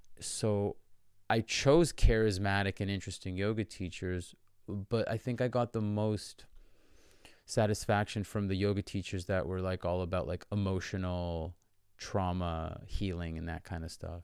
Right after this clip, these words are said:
That was always the most interesting part, and 'cause that had to do with looking at yourself again, and then also, like, being vulnerable. And so, I mean, we're going into a conversation which is so much different than,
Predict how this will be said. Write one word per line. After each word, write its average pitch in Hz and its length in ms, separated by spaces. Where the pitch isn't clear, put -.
That 92 120
was 90 140
always 87 280
the 90 100
most 87 240
interesting 90 460
part, 110 300
and - 120
'cause 98 140
that 98 160
had 101 140
to 101 80
do 95 140
with 90 140
looking 101 300
at 80 100
yourself - 320
again, 82 360
and 90 160
then 90 100
also, 92 320
like, 90 180
being 98 220
vulnerable. 87 580
And 82 160
so, 180 220
I - 40
mean, 156 220
we're 147 80
going 175 220
into 143 160
a 135 40
conversation 131 640
which 117 140
is 120 80
so - 180
much 123 220
different 123 320
than, 110 200